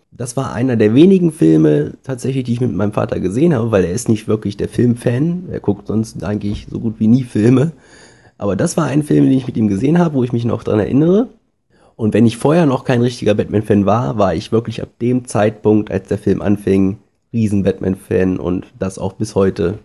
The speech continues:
also quasi auf Lebenszeit. Als man durch dieses Logo fährt, die Kamera quasi rauszoomt und das Batman-Symbol erscheint,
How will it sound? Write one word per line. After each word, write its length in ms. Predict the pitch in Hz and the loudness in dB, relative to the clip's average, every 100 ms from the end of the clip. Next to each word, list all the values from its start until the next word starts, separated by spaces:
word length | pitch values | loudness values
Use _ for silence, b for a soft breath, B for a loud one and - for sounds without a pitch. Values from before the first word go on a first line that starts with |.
| - | -14
also 240 | 87 78 | -10 -10
quasi 340 | - 80 90 76 | -8 -6 -4 -4
auf 180 | 85 | -2
Lebenszeit. 640 | 104 98 - - - - - _ _ _ _ _ _ _ | 0 0 -2 -8 -8 -10 -14 _ _ _ _ _ _ _
Als 240 | - 80 110 | -20 -12 -8
man 140 | 90 | -4
durch 180 | 92 - | -4 -4
dieses 340 | 95 92 92 | -4 -4 0
Logo 300 | 101 123 117 | 2 4 4
fährt, 560 | 113 110 107 107 - - _ _ _ - | 2 2 2 0 -6 -20 _ _ _ -16
die 40 | |
Kamera 360 | - 101 98 98 | -8 -4 -2 -2
quasi 320 | - 92 95 | -4 -4 -4
rauszoomt 600 | 92 104 - 101 95 92 | 0 0 0 0 0 0
und 140 | 95 | -4
das 140 | 87 - | -4 -4
Batman-Symbol 720 | 101 - 98 98 98 92 95 | -4 -2 -2 0 0 2 0
erscheint, 640 | - - 95 95 92 92 | -2 -2 0 0 0 -2